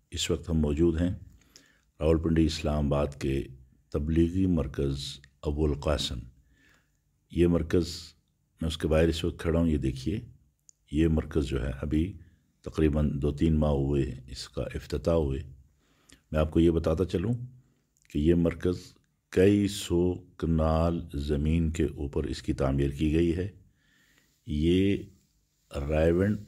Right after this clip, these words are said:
मरकज़ की जो आबादी है, जो उसका रकबा है, ये तकरीबन, ये देख सकते हैं आप, ये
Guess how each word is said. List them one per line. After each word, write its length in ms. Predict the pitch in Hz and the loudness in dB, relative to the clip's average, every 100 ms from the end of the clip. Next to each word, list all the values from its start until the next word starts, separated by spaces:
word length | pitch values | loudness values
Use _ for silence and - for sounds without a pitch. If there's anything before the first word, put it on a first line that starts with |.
| - | -8
मरकज़ 840 | 80 80 80 80 - - 98 95 - - - - _ _ _ - | -2 2 2 0 -6 -2 0 0 -10 -18 -20 -20 _ _ _ -4
की 140 | 87 | -2
जो 360 | 76 82 80 80 | 2 2 2 -2
आबादी 500 | 71 69 73 73 101 | -2 0 0 2 2
है, 300 | 65 62 62 - _ _ _ _ _ _ _ - | 0 -4 -8 -18 _ _ _ _ _ _ _ -4
जो 220 | 78 78 | 0 0
उसका 320 | 78 76 78 | -2 -6 -2
रकबा 360 | 76 73 92 92 | -2 0 2 2
है, 480 | 82 92 - - _ _ _ | 2 -2 -8 -18 _ _ _
ये 180 | 78 90 | 0 0
तकरीबन, 460 | - - 78 82 82 | 0 -4 0 2 2
ये 100 | 76 | 2
देख 240 | 78 82 | 0 -2
सकते 300 | - 92 87 | -2 -4 -2
हैं 80 | 82 | -2
आप, 160 | 85 - - _ _ _ _ _ - | -4 -8 -20 _ _ _ _ _ -4
ये 460 | 85 101 107 - | 0 2 2 -2